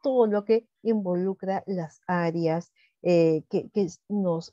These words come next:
compromete para el tema del aprendizaje propiamente dicho. Y cada hemisferio de nuestro cerebro se encarga de realizar ciertas funciones que ya hemos visto. En cada caso, los niños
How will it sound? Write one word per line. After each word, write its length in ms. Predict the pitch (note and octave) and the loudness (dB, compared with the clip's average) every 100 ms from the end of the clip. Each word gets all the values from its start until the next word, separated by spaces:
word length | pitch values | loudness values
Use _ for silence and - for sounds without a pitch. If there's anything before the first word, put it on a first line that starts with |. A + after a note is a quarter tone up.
| - | -8
compromete 560 | G#3 G3 F#3 G#3 G#3 G#3 | -4 0 0 0 -4 -4
para 180 | E3+ | -2
el 100 | E3 | -2
tema 260 | D#3+ E3 D#3+ | -2 -4 -2
del 160 | D#3 D3+ | -2 -2
aprendizaje 720 | - D#3 D#3 D#3 D#3+ - D#3 _ | -2 -4 -4 -6 -10 -8 -12 _
propiamente 640 | D#3 - D3+ D#3 - F#2+ | -10 -6 -6 -6 -6 -10
dicho. 340 | D#2+ - - - _ _ _ _ - | -10 -14 -20 -20 _ _ _ _ -8
Y 220 | A3+ - _ | -8 -8 _
cada 240 | F#3 F3 | -4 -2
hemisferio 560 | E3 E3 - G3 G3 F3 | -4 -6 -6 -4 0 2
de 100 | E3 | 2
nuestro 280 | E3 - | -2 -8
cerebro 560 | A3 A3+ G#3 G#3 G3 G#3+ - _ _ | -8 -6 -2 -2 -2 -6 -8 _ _
se 140 | - | -4
encarga 520 | F#3+ F3+ G3+ G#3 F#3+ | -2 -2 -4 -2 -2
de 120 | F#3 | -2
realizar 520 | G3 G#3 G3 F3+ F#3 F3+ | -4 -4 -4 -4 -6 -6
ciertas 600 | _ - G3+ F#3 - F#3+ | _ -6 -2 -2 -6 -10
funciones 500 | - F#3 - F#3+ G3+ | -10 -10 -6 -4 -4
que 100 | - | -2
ya 120 | D#3+ | -2
hemos 220 | D#3+ E3 E3+ | 0 -2 -4
visto. 520 | F#3 F#3 - A#3+ - _ - _ | -6 -6 -2 -2 -2 _ -20 _
En 140 | - F#3 | -6 -6
cada 320 | F3+ F#3 F#3+ | -4 -6 -6
caso, 380 | - E3+ E3+ E3 | -6 -6 -6 -8
los 180 | D#3+ D#3+ | -8 -6
niños 260 | F#3+ G3+ | -6 -6